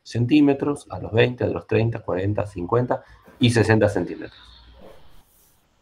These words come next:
Este ensayo podría repetirlo miles de veces, si quiero.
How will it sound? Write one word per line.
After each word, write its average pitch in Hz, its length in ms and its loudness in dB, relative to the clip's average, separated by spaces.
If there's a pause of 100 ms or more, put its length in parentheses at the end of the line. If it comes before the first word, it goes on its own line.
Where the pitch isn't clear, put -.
(1600)
Este 101 240 2
ensayo 101 420 4
podría 95 340 4
repetirlo 110 800 4 (840)
miles 107 260 0
de 87 80 -2
veces, - 340 -4
si - 120 -20
quiero. - 280 -20